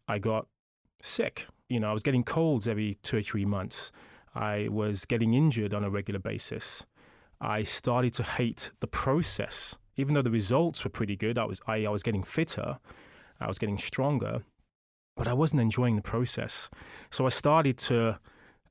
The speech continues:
avoid gym time. You know, it's like, "What else can I do to avoid the gym?" You know, even though I know it's important, um, you know, I'm not gonna enjoy the pain and enduring that, that sort of pain.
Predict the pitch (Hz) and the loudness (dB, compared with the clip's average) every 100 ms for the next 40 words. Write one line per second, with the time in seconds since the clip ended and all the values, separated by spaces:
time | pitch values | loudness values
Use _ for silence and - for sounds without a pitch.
0 | _ 123 101 135 139 110 104 - _ _ | _ -2 4 6 6 4 0 -4 _ _
1 | _ _ _ _ - - 135 135 - 104 | _ _ _ _ -10 0 4 4 4 -2
2 | 107 - _ _ _ 120 120 117 147 147 | -4 -8 _ _ _ 0 2 0 2 2
3 | 139 139 - 113 104 107 101 - 101 117 | 4 2 2 0 2 0 0 0 0 2
4 | 113 101 - 120 104 98 - 113 117 123 | 0 0 0 2 2 -2 -6 -4 0 2
5 | 123 117 117 117 110 - 123 107 107 - | 4 4 2 0 -2 0 -2 -2 -4 -6
6 | - - - 55 - 110 110 110 - - | -10 -10 -6 -6 -4 -2 -2 -4 -6 -14
7 | - - - - - - 62 127 120 120 | -20 -18 -16 -16 -14 -10 -6 0 2 4
8 | 113 113 113 107 110 104 - 113 110 101 | 4 4 2 2 0 -2 -2 0 2 0
9 | 98 - - 110 104 101 110 107 101 98 | -2 -8 -10 -4 -2 -2 0 0 0 -2
10 | - - 104 - 104 - - 107 104 | -4 -6 -6 -4 -6 -4 -2 -2 -2